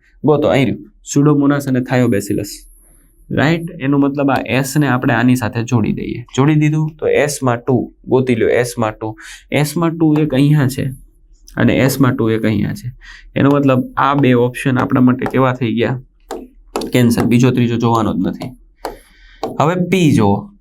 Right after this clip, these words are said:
તો પી પણ બેમાં એક સરખા છે, છે ને? પી માં ફોર અને અહીંયા પણ પી માં ફોર. ગોઠવા મળો તો પી ફોર, આ પી ફોર કોની સાથે આવશે? તો કે મુક્તજીવી જારક નાઇટ્રોજન સ્થાપકમાં કોણ આવી ગયું? પી ફોર.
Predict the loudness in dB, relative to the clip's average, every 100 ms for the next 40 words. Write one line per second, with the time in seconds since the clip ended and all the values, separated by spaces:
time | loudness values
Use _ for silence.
0 | _ -4 0 -2 0 2 4 4 2 2
1 | 0 -2 -8 -8 -12 -12 -4 -4 -4 -8
2 | -20 _ _ _ 4 6 6 4 2 0
3 | 0 -2 -4 -2 2 4 2 0 -2 -2
4 | 0 2 2 2 -2 0 0 0 0 -2
5 | -2 0 0 2 2 2 -2 -4 -10 -20
6 | -20 -10 -6 0 2 2 2 2 0 -2
7 | -10 -16 -16 -20 _ _ -8 -8 0 0
8 | 0 2 2 2 -2 -6 -2 0 2 0
9 | 0 0 0 0 -4 -8 -8 -6 0 2
10 | 2 0 -2 0 0 0 -2 -6 -16 -18
11 | -2 2 4 4 2 -2 -2 -2 -2 -4
12 | -2 -4 -2 -2 -2 0 0 0 0 -2
13 | -4 -6 _ -20 -20 -4 0 0 0 -4
14 | -4